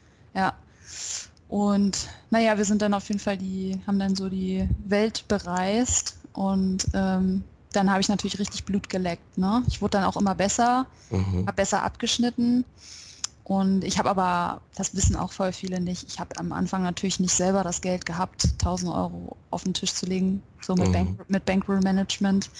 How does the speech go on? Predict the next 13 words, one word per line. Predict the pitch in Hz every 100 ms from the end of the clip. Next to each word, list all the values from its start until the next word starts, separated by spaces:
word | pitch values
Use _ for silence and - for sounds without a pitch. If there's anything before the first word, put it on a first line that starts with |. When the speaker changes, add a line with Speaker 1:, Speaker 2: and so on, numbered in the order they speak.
| - - - -
Speaker 1:
Ähm, | 185 190 185 180
also | 180 190
Investment, | - 196 208 - 208 196 190 - -
also | 180
K-, | - -
Kapital | - 196 - 190 190
quasi, | 196 190 190
was | 185 -
man | 185
braucht, | 175 180 190
um | 190
zu | -
investieren, | 190 180 - 202 196